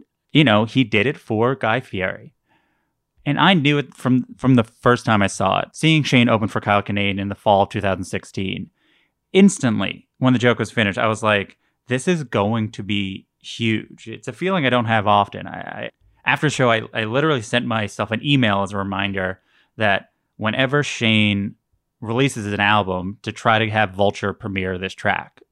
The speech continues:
And, and we did. It was in August two thousand seventeen, and it blew up, like, in a way I've seen very few jokes ever do.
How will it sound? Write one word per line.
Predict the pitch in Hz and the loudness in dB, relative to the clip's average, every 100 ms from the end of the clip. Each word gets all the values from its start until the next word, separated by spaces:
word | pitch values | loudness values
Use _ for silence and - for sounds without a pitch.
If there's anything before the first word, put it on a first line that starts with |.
| _ | _
And, | 101 101 98 107 | -6 -4 -4 -4
and | 104 104 107 | -4 -4 -4
we | 131 | -4
did. | 127 - - | 0 -2 -2
It | 131 | -6
was | 110 107 | -6 -4
in | 107 110 | -6 -4
August | 113 110 113 | -4 -4 -8
two | 120 | -6
thousand | 110 107 107 | -2 0 0
seventeen, | 117 110 107 95 92 95 101 _ _ _ _ _ _ _ - | -2 -4 -4 -6 -4 -6 -8 _ _ _ _ _ _ _ -4
and | 110 113 117 113 107 104 _ _ _ _ - | 0 0 0 0 -2 -4 _ _ _ _ -2
it | 151 156 | 0 0
blew | 165 165 | 0 2
up, | 131 107 - _ _ _ - | 0 -2 -6 _ _ _ -12
like, | 123 107 107 98 - _ _ _ _ _ | -4 -2 -2 -6 -12 _ _ _ _ _
in | 127 | -6
a | 131 | -6
way | 110 117 113 120 123 135 - | -2 0 2 0 -2 -4 -6
I've | 123 107 | -6 -2
seen | 123 110 | -2 -2
very | 98 104 98 101 101 | -2 0 2 0 -4
few | - - 101 98 | -8 -6 -6 -6
jokes | 107 98 - 107 | -6 -8 -8 -8
ever | 98 101 | -6 -4
do. | 98 101 131 | -2 -2 -4